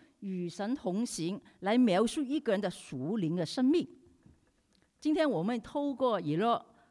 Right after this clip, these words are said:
的榜样，给我们学习怎么活出一个每天与神同行的生命呢？刚刚你们已经念过这段经文了哈，我就不重复了。好，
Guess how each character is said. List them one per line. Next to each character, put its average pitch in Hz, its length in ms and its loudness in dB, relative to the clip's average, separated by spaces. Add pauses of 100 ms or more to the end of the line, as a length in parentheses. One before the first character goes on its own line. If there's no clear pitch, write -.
(140)
的 247 80 -4
榜 185 380 -4
样， 220 200 -2
给 202 140 -2
我 202 60 -2
们 165 180 -4 (680)
学 170 340 0
习 165 340 -8 (400)
怎 196 120 -4
么 285 140 2
活 196 400 -2
出 - 140 -6
一 294 80 -2
个 196 160 -2
每 175 380 -2
天 247 360 -4 (260)
与 170 180 0
神 160 240 0
同 208 260 0
行 185 220 -4
的 214 80 -2
生 277 180 -4
命 277 200 0
呢？ 285 220 -4 (640)
刚 330 140 0
刚 311 140 0
你 208 100 0
们 175 140 0
已 202 120 0
经 254 320 -2 (140)
念 254 300 4
过 175 520 -2 (140)
这 170 160 -4
段 226 160 2
经 220 160 -4
文 160 160 -4
了 156 80 -6
哈， 123 260 -8
我 151 140 -8
就 202 140 -4
不 202 140 -10
重 160 300 -6
复 143 200 -12
了。 151 160 -6 (500)
好， 175 180 -2